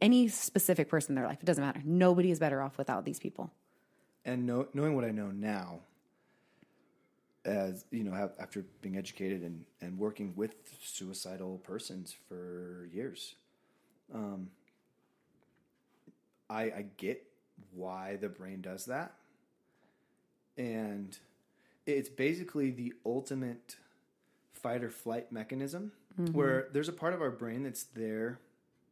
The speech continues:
Speaker 2: to keep us alive. It's the survival part of our brain. And once that part of our brain starts to kind of flip the script on us, basically what happens is normally fight or flight means I'm gonna fight my problems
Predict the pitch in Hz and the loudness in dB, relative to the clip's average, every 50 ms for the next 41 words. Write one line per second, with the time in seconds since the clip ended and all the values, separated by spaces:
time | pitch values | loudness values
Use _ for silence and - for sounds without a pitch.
0 | _ _ _ _ _ _ _ _ _ _ _ _ _ _ _ - - - 120 - | _ _ _ _ _ _ _ _ _ _ _ _ _ _ _ -18 -10 -10 -8 -6
1 | - 117 113 113 110 - 90 85 76 76 - - - _ _ - - - 120 - | -6 -6 -6 -6 -6 -6 -8 -10 -12 -14 -20 -20 -20 _ _ -16 -12 -10 -8 -6
2 | - 123 110 104 104 98 101 92 - 98 92 95 90 87 87 87 90 87 85 82 | -4 -4 -4 -4 -4 -4 -8 -10 -10 -12 -10 -10 -12 -12 -14 -14 -14 -16 -16 -18
3 | 80 - _ _ _ - - - - - - _ - 127 120 117 147 160 - - | -20 -20 _ _ _ -20 -20 -20 -20 -20 -16 _ -6 -4 -2 -2 -2 -4 -2 0
4 | 170 170 - - - - 127 123 123 117 117 110 107 95 - - 101 101 104 104 | 0 0 0 -2 -4 -4 -2 -2 0 0 0 -2 -2 -4 -6 -6 -6 -4 -4 -4
5 | 113 127 139 - - - 110 - - - - - - 113 104 95 - - - - | -4 -4 -4 -6 -6 -6 -6 -8 -10 -14 -16 -12 -10 -10 -10 -10 -12 -10 -6 -6
6 | 110 - - 101 - - - - 95 92 - - 110 110 113 127 147 151 - - | -6 -6 -6 -8 -10 -8 -8 -8 -10 -10 -6 -6 -4 -4 -2 -4 -4 -6 -8 -10
7 | - - - _ _ _ _ _ _ _ _ _ _ _ 120 120 117 - - 131 | -12 -14 -18 _ _ _ _ _ _ _ _ _ _ _ -2 -2 -2 -2 0 0
8 | 127 113 110 104 107 101 92 - 104 104 95 98 98 95 95 95 - - - _ | 2 2 2 2 0 -2 -2 -2 -6 -6 -4 -4 -4 -4 -4 -6 -8 -10 -12 _
9 | _ - - - _ _ _ _ - 120 127 139 156 147 139 131 120 - - 123 | _ -20 -20 -20 _ _ _ _ -8 -2 2 2 4 4 4 2 0 0 0 0
10 | 120 113 107 - - 113 113 110 - 113 110 110 110 104 101 101 - - - - | 2 2 -2 -2 0 0 0 0 0 -2 -2 -2 -2 -2 -2 -4 -8 -10 -12 -16
11 | _ - _ _ 123 117 107 98 - - - 131 135 - 139 131 127 - 131 123 | _ -20 _ _ -6 -4 -4 -6 -4 0 2 2 2 2 0 -2 0 0 0 0
12 | 120 123 123 123 123 120 | 0 0 -2 -4 -4 -6